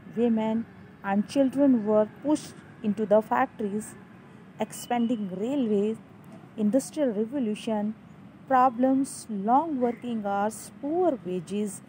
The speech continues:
unemployment, housing and sanitation problems. Liberals and radicals wanted changes, as they were educated and owners of some factories were wanted more profits.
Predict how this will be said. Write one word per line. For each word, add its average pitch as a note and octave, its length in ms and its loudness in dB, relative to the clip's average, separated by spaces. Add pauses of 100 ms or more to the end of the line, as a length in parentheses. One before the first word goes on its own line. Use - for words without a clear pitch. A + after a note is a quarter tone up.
(340)
unemployment, G3+ 1000 -2 (160)
housing C4 600 0
and G#3 240 -2
sanitation G3+ 800 -6
problems. G#3 640 -2 (460)
Liberals D#4 480 -4
and A#3 180 -2
radicals A3 680 -4
wanted G3 480 -2
changes, - 540 0 (380)
as B3+ 240 4
they A3+ 220 6
were A3 260 4 (340)
educated B3 720 2
and G#3+ 320 2 (360)
owners C4+ 500 6
of A#3 200 0
some C4 420 2 (220)
factories B3 680 0
were A3 180 4
wanted B3 520 4 (140)
more G#3+ 320 4 (420)
profits. - 600 0